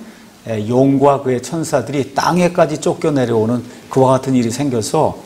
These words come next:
그 후반부 삼 년 반은 특별히 큰 환란, 대환란이라고 이야기해요. 그래서 환란기가 칠 년인데도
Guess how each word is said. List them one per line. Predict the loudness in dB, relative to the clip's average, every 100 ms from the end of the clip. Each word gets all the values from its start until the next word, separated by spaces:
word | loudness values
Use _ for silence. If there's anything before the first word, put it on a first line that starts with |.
| -20 -20 -10
그 | 2
후반부 | 2 4 4 6 2 0 -4 -6 -6
삼 | -6 -6
년 | -4 -4
반은 | -4 -4 -4 -8 -12 -20 -20
특별히 | -20 -2 0 2 0 -6 -16 -18
큰 | -10 -2 0
환란, | 0 0 0 0 -2 -8 -20 -18
대환란이라고 | -6 0 0 0 0 2 0 0 -2
이야기해요. | 0 -2 -2 -4 0
그래서 | 0 2 0 0 -16 -6
환란기가 | 0 2 2 0 -2
칠 | -4 -2
년인데도 | 0 0 -2 -4 -6 -4 -6 -8